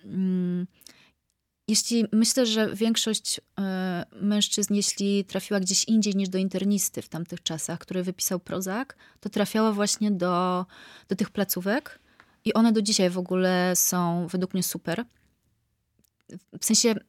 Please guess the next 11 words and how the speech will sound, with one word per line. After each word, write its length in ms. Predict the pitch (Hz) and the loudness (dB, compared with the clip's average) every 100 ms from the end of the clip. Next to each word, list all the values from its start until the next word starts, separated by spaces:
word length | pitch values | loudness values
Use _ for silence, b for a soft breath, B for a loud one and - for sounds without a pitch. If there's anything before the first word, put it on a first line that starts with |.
| - | -4
m, 260 | 208 208 - | 2 2 2
mam, 480 | 208 233 233 226 - | 4 6 6 4 4
mam 280 | 214 220 220 | 2 4 2
os-, 260 | 175 202 - | 0 -4 -6
znam 280 | 190 214 233 | -2 0 2
osoby, 320 | 220 - 214 | 0 -2 -2
które 200 | 208 202 | -4 -6
korzystały 680 | - 202 202 - 202 190 180 | -4 -4 -2 -2 0 2 2
zarówno, 680 | 190 202 190 190 165 165 - | 2 0 0 0 2 0 -2
wiesz, 420 | 185 160 - - | -2 0 2 0
je-, 140 | 196 | 0